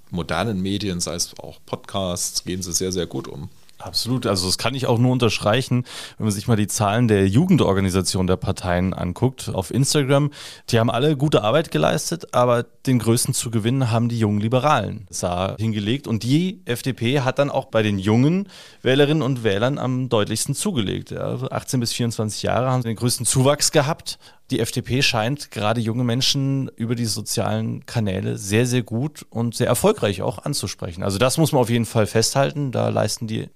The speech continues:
Speaker 2: muss man neidlos anerkennen, gute Arbeit. Das heißt, wenn man sich auch so ein bisschen orientieren will, wenn ich jetzt sage, okay, ich will meine Partei neu aufstellen oder ich will aus dem Wahlkampf ein bisschen was mitnehmen für mich, für meine Partei, wen kann ich mir denn angucken? Also wo kann ich mir denn irgendwo was abgucken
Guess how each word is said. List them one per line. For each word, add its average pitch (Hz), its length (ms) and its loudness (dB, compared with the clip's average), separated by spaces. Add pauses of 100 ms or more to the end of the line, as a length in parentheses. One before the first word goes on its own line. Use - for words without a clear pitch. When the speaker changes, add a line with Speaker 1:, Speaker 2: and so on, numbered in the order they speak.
(200)
Speaker 2:
muss 113 180 -6
man 101 80 -2
neidlos 95 320 -2
anerkennen, 120 400 -4
gute 113 260 -2
Arbeit. 117 360 -4 (420)
Das 120 160 4
heißt, 127 160 4
wenn 135 100 4
man 135 80 6
sich 131 320 0
auch - 80 0
so 147 140 4
ein - 20 4
bisschen 143 240 0
orientieren 123 720 2
will, 98 460 2
wenn 113 80 -10
ich - 80 -14
jetzt - 160 -6
sage, 120 200 0
okay, 117 220 -6
ich 127 140 -4
will 127 80 0
meine 120 160 4
Partei 120 340 0
neu 127 200 2
aufstellen 117 520 0
oder 101 140 -2
ich 104 240 -6
will 107 500 2
aus 98 160 -8
dem 101 140 -4
Wahlkampf 113 420 -2
ein 113 60 -12
bisschen 113 240 -4
was 101 180 -4
mitnehmen 151 460 -2
für 131 180 -2
mich, 147 240 0
für 139 80 -4
meine 113 240 0
Partei, 123 540 0 (400)
wen 113 420 0
kann 165 180 -2
ich 139 120 -4
mir 135 60 2
denn 123 140 0
angucken? 117 460 -8
Also 101 240 -8
wo 113 180 -10
kann 135 160 -6
ich - 140 -8
mir 117 80 -6
denn 113 140 -6
irgendwo 110 260 -8
was 104 300 -4
abgucken 123 880 -6